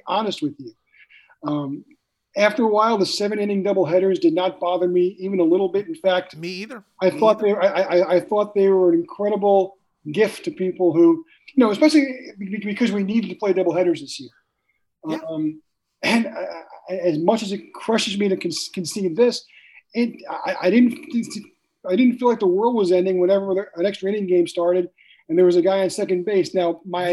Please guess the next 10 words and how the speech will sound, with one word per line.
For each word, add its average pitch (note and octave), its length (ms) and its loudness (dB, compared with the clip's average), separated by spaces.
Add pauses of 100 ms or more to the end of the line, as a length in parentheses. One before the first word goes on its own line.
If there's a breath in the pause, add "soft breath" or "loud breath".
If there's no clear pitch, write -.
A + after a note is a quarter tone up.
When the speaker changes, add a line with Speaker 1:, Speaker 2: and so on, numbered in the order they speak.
(100)
Speaker 2:
either. A3 120 -8
Speaker 1:
ideal, A3+ 240 -2 (380)
my F#3+ 160 4
ideal A3 240 4
situation G3+ 560 0
is E3+ 80 0
playing G3+ 420 -2 (340)
a D#3 60 -12
tenth A3 280 -2
inning G3 340 -2